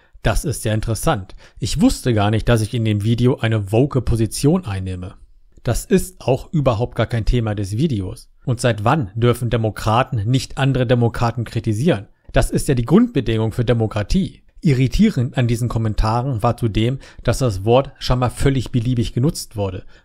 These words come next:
Alles, was man doof findet, scheint woke zu sein. Allerdings bin ich diese sinnentleerten Wörter gewohnt. Normalerweise kommt aus der Verschwörungsszene aber so etwas wie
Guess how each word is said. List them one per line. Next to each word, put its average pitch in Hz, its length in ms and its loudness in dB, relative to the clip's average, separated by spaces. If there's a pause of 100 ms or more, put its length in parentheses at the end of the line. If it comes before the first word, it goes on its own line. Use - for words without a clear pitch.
(140)
Alles, 143 460 2
was 117 180 -2
man 113 220 -2
doof 143 240 2
findet, 113 600 -2
scheint 107 460 -4
woke 135 320 0
zu - 160 -6
sein. 98 300 -10 (360)
Allerdings 123 580 0
bin 135 140 2
ich 113 120 0
diese 117 240 0
sinnentleerten 120 800 -2
Wörter 110 260 0
gewohnt. 107 540 -2 (340)
Normalerweise 113 800 -2
kommt 151 320 0
aus 127 120 -2
der 123 100 -4
Verschwörungsszene 117 960 0
aber 113 180 0
so 117 180 -2
etwas 117 440 -4
wie 110 180 -4